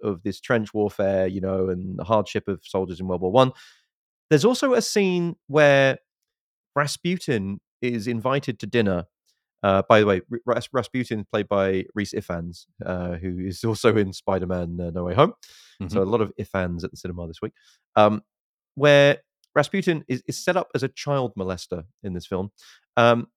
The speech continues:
Speaker 1: and is invited to dinner with Ralph Fiennes and his son.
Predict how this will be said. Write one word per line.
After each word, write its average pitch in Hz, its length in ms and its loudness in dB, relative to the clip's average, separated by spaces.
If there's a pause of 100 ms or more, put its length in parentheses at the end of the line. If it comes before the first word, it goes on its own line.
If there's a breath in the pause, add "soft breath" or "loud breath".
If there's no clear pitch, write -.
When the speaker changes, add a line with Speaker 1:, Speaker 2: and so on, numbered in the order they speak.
(360)
Speaker 1:
and 143 540 2 (180)
is 139 160 -2
invited 170 360 -2
to 160 60 -6
dinner 135 260 -2
with 113 180 -6
Ralph 117 220 0
Fiennes 113 420 -2
and 113 220 -4
his 107 160 -8
son. 101 580 -6